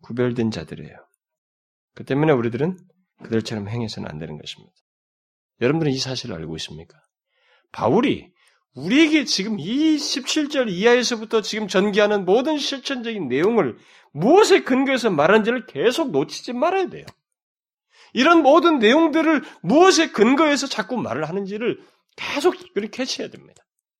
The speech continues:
한 구절 지나더라도 앞에서부터 연결된 내용에서 무엇에 근거해서 뒤에서 지금 이렇게 하지 마라, 저렇게 하라,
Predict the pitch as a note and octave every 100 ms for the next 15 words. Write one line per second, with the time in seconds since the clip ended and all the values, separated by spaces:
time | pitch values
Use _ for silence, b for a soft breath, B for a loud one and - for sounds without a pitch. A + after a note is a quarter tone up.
0 | _ _ _ _ _ _ A3 B3+ A#3+ A3+
1 | - C#3+ E3+ E3 D3 E3 G#2+ B2+ G#3+ G#3+
2 | G3 E3+ E3 G3+ A3 G#3 F#3+ G3 F#3 B
3 | - D#3 C#4 D#4 D4+ A3 A#3+ A#3 G#3 F#3
4 | G3+ A3 F#3 F3 F#3+ F3+ B - F#3 F3+
5 | F#3 F#3 E3+ D#3 F#3 D#3 F3 F#3 F3+ F3+
6 | D#3+